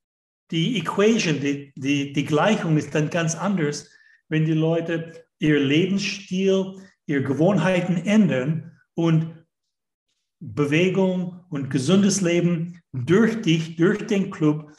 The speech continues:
zu einem tägliche, äh, Gewohnheit. Und dann denken die Leute nicht mehr daran, wenn ich weniger gehe, ist es mir weniger wert oder ich habe zu viel bezahlt für zu wenig, weil es ist integriert in, in ihrem gesamten Leben.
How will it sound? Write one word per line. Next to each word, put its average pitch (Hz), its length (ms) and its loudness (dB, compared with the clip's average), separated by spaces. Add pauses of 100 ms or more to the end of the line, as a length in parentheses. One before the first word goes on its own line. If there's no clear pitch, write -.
(200)
zu 214 220 0
einem 156 480 2 (180)
tägliche, 185 960 0 (220)
äh, 151 220 2
Gewohnheit. 147 800 2
Und 135 260 -10 (420)
dann 220 300 4
denken 196 320 0
die 185 80 2
Leute 175 400 0
nicht 165 300 -4
mehr 165 160 -2
daran, 151 460 -4 (220)
wenn 147 140 0
ich 131 180 -4
weniger 170 380 0
gehe, 135 540 -6 (240)
ist 135 200 -4
es - 160 -4
mir 139 180 2
weniger 139 460 0
wert 156 260 2
oder 131 180 0
ich 131 80 0
habe 127 140 -4
zu - 180 -4
viel 160 200 0
bezahlt 147 480 -2
für 135 100 -12
zu 135 220 -6
wenig, 156 420 -2 (260)
weil 156 180 4
es 156 120 2
ist 160 240 -6
integriert 160 640 -2
in, 143 380 -6
in 147 120 -4
ihrem 143 240 -2
gesamten 127 480 -6
Leben. 113 420 -8